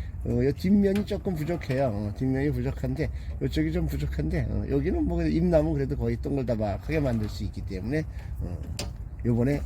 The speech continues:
이 년 정도 다시 배양했다가 분갈이를 갖다가 했어요. 자, 키는 요것도 한 십구 센치, 폭 한 십구 센치, 목대 한 이점삼사오 나오는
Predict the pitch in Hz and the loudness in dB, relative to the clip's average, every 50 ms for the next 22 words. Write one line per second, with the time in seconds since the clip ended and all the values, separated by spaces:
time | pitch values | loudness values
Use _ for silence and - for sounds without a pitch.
0 | - - 131 151 175 175 175 165 147 - - 127 120 113 107 131 143 165 160 156 | -2 0 4 4 6 8 8 6 6 4 2 0 0 0 2 2 2 2 0 0
1 | - - - - 117 110 - - - 120 117 110 104 101 - - - 95 98 110 | -2 -4 -4 -2 -2 -2 -2 -2 -2 0 0 0 0 0 -2 -2 -4 -4 -4 -2
2 | 139 143 131 - - - - - - - - - 135 139 135 117 120 113 104 95 | -2 -2 -2 -2 -2 -2 -2 -2 0 0 0 2 4 4 4 4 4 2 2 0
3 | 92 98 95 92 90 - - - - - - - - 143 - - - - 131 123 | 0 0 -2 -2 -2 -4 -4 -2 -2 -2 -2 -2 -2 -4 -4 -4 -4 -4 -4 -4
4 | - - - - - - - - - - - - - - - - - - - - | -6 -6 -6 -8 -8 -8 -10 -8 -8 -6 -6 -4 -4 -4 -2 -2 0 0 -2 -2
5 | - - - - - 139 156 156 - - - - - - 160 151 156 170 202 226 | -2 -2 -2 0 0 0 0 -2 -2 -4 -4 -6 -2 0 2 4 4 4 4 2
6 | 262 285 - - - - - 98 95 98 - - - - 135 143 151 151 151 - | 2 0 0 -2 -2 -2 -2 -2 -2 -2 -2 -4 -2 -2 0 0 0 0 -2 -4
7 | - - - - - - - - - - - - 311 311 - 185 175 139 - 139 | -4 -6 -8 -8 -6 -6 -6 -6 -4 -4 -2 0 0 0 2 2 2 2 4 4
8 | 120 107 101 - - - - - 113 123 127 131 139 147 - - - - - - | 2 2 0 -2 -4 -6 -4 -2 -2 0 0 0 -2 -2 -2 -4 -4 -4 -6 -6
9 | - - - - - - - 190 - - - - 165 156 143 - - 170 - - | -8 -8 -6 -4 -2 0 0 0 0 -2 0 2 2 2 2 2 0 -2 -2 0
10 | 147 131 - 120 107 95 - - - - - 95 92 85 80 - - - - - | 0 0 2 2 0 0 -2 -4 -8 -8 -6 -4 -4 -4 -6 -8 -8 -6 -6 -6
11 | - - - - - - - - - - - - - - 117 139 131 - - - | -4 -4 -6 -6 -6 -6 -6 -4 -4 -4 -6 -6 -2 4 4 4 4 2 -2 -4
12 | - - 185 180 151 151 147 131 135 139 127 - - 170 160 156 147 - 165 175 | 2 4 6 6 6 6 4 4 2 0 -2 -2 2 4 4 4 4 2 0 0
13 | 170 160 151 151 143 139 135 127 123 117 113 107 107 107 113 139 170 190 202 | 0 4 4 4 6 6 4 4 4 2 2 2 2 2 2 4 4 4 4